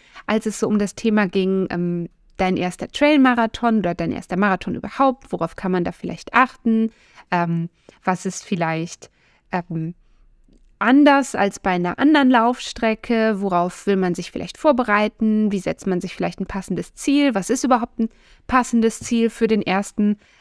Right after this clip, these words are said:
ähm, Trailmarathon oder für den ersten Marathon. Um all das ging's ja letzte Woche. Und da habe ich euch auch erzählt, dass ich persönlich erst einen einzigen Marathon gelaufen bin. Und, ähm, mein zweiter Marathon in meiner Laufkarriere, ähm,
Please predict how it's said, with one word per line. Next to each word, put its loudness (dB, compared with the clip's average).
ähm, 0
Trailmarathon 2
oder 0
für -8
den -2
ersten -4
Marathon. 0
Um -2
all 4
das 0
ging's -2
ja -2
letzte -4
Woche. 0
Und -4
da 4
habe 6
ich -2
euch 0
auch 0
erzählt, 0
dass -2
ich -2
persönlich 4
erst -2
einen 2
einzigen 2
Marathon 0
gelaufen -6
bin. -12
Und, 2
ähm, 0
mein 0
zweiter 2
Marathon 2
in 0
meiner 2
Laufkarriere, 0
ähm, 0